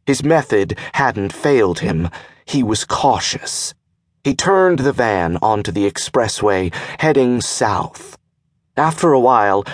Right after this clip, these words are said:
her friends had left. She needed a ride home.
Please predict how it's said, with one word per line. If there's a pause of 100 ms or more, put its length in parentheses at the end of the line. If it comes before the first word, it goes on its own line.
her
friends
had
left. (300)
She
needed
a
ride
home.